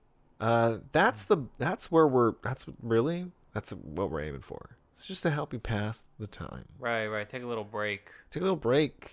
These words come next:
Speaker 1: you
Speaker 2: Yeah.
Speaker 1: know? Let us guide the conversation.
Speaker 2: Yeah, let us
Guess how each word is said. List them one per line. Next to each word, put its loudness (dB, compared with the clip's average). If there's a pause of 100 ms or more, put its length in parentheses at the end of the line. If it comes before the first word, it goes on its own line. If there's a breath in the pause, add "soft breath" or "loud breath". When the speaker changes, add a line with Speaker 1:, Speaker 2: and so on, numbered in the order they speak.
(100)
Speaker 1:
you -2
Speaker 2:
Yeah. 4
Speaker 1:
know? 0
Let 2
us -4
guide 0
the -2
conversation. -6
Speaker 2:
Yeah, -12 (120)
let -6
us -8